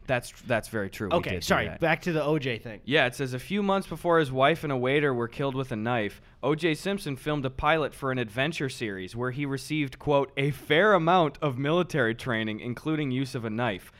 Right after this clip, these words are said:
Speaker 1: However, the prosecution never introduced it as evidence during the trial.'" Huge fuck up.
Speaker 2: Dude, can you imagine? Uh, let's paint the scene, right?
Speaker 1: Yep.
Speaker 2: We're at a bar. You, I'm not me. Just hear me out.
Speaker 1: Okay.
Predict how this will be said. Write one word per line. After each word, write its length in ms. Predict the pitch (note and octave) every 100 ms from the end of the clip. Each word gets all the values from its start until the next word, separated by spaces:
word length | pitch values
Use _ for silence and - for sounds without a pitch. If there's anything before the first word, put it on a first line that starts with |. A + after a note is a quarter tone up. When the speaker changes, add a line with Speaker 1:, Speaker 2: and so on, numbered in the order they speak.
| -
Speaker 1:
However, 400 | - C3 F#3+ E3
the 80 | C3+
prosecution 800 | A2 D#3 D#3 C#3 - G3 - B2
never 260 | B2 E3 F3
introduced 540 | D#3+ D3+ C#3 E3 E3+
it 80 | C#3+
as 160 | A#2+ A2+
evidence 400 | D#3 C3+ G2+ -
during 220 | A#2 G#2+
the 80 | G2+
trial.'" 480 | - A#2+ G#2 E2+ - -
Huge 240 | - D4 -
fuck 340 | G3 F#3+ F#3+
up. 220 | G2 - - -
Speaker 2:
Dude, 280 | A#2+ G#2
can 140 | - B2+
you 40 |
imagine? 540 | C#3 C#3+ C3 C3+ A2 C#2+ - -
Uh, 180 | G#2+ A2 - - -
let's 160 | C3
paint 200 | D3 C3
the 60 | A2
scene, 280 | - F#2+ E2+
right? 240 | G2 G#2 - -
Speaker 1:
Yep. 340 | D3 F#3+ F#3 - - -
Speaker 2:
We're 260 | A#2 C#3 C#3+
at 60 |
a 40 | C3+
bar. 460 | A#2+ G#2 F2+ G#2 - _ - - -
You, 120 | C3
I'm 180 | A2+ C3+
not 180 | B2 A#2
me. 260 | G#2 E2+ E2
Just 180 | G#2+ A#2
hear 120 | G#2
me 120 | G2+
out. 140 | E2+ -
Speaker 1:
Okay. 340 | G#3+ B3 A#3